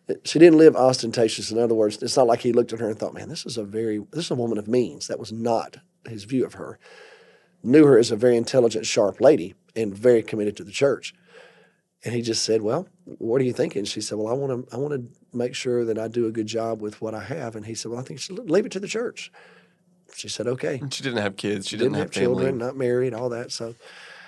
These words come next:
Speaker 1: well, so when she, when she died in nineteen eighty-nine, Brother East said he was stunned 'cause it was, she left the church one point two million dollars. Well, that was the,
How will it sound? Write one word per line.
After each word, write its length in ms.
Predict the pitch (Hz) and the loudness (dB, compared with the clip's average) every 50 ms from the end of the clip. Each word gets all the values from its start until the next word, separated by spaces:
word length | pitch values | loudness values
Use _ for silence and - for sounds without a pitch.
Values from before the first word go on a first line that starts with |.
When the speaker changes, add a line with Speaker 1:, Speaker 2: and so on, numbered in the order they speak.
| - - _ _ _ _ _ | -20 -20 _ _ _ _ _
Speaker 1:
well, 160 | - 123 151 170 | 6 6 6 6
so 180 | - - 120 | 4 0 0
when 120 | 123 123 117 | 0 0 -2
she, 200 | - - 131 123 - - _ _ - | -2 -4 -6 -6 -8 -10 _ _ -10
when 140 | 120 107 104 | -8 -8 -6
she 160 | - 117 110 | -6 -6 -4
died 360 | 113 107 143 180 170 104 104 | -2 -2 -2 -2 -4 -4 -4
in 60 | 110 | -4
nineteen 320 | 110 113 113 117 - 123 113 | -4 -4 -4 -6 -6 -6 -6
eighty-nine, 640 | 110 110 107 110 131 160 147 123 117 113 107 107 - _ _ _ | -4 -4 -4 -6 -6 -6 -6 -6 -6 -8 -10 -14 -16 _ _ _
Brother 240 | - 131 127 117 92 | -2 0 2 2 2
East 240 | 123 151 165 - - | 0 0 -2 -2 -4
said 180 | - 110 110 110 | -4 -4 -4 -4
he 100 | 127 147 | -4 -6
was 180 | - 107 - | -6 -6 -8
stunned 600 | - - - - 123 131 156 143 - - 107 104 | -8 -8 -4 0 2 2 2 2 0 -4 -10 -16
'cause 160 | 101 107 104 | -14 -12 -10
it 80 | 123 - | -10 -10
was, 220 | - 117 107 - - - - - - _ | -10 -12 -12 -12 -14 -16 -20 -20 -20 _
she 240 | - - - - 143 | -10 -8 -4 -2 0
left 280 | 117 117 131 131 127 - | 2 2 0 0 -2 -8
the 60 | 110 | -10
church 300 | - - 151 156 127 - | -6 -4 -2 -2 -4 -4
one 260 | 123 123 123 131 131 123 | -4 0 0 0 0 -2
point 300 | - 131 120 - 127 - | -4 -4 -4 -4 -4 -6
two 160 | - 139 131 | -4 -4 -2
million 360 | 120 120 120 120 113 110 113 | 0 0 0 -2 -2 -4 -4
dollars. 380 | 117 123 156 143 - - - - | -6 -6 -6 -8 -14 -14 -10 -6
Well, 100 | 110 127 | -4 -4
that 120 | 175 - | -4 -4
was 120 | - 110 | -8 -10
the, 140 | 107 - - | -12 -12 -10